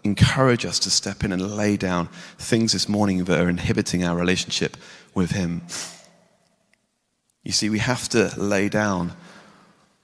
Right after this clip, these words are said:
what God encourages us to in order to step into more fully the goodness of his grace and the goodness of knowing Jesus. You see, the failure of a rich young ruler isn't wanting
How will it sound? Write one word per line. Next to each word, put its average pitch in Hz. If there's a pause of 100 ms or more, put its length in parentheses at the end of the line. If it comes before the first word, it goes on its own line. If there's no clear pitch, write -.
(520)
what -
God 95 (680)
encourages 107
us 90
to 90
in 92
order 95
to 104
step -
into 98
more 90
fully 90 (380)
the 92
goodness 101
of -
his 90
grace - (600)
and 95
the 92
goodness 92
of -
knowing 95
Jesus. - (500)
You -
see, 120
the 113
failure 113
of 85
a 95
rich 104
young 92
ruler 95 (680)
isn't 98
wanting 95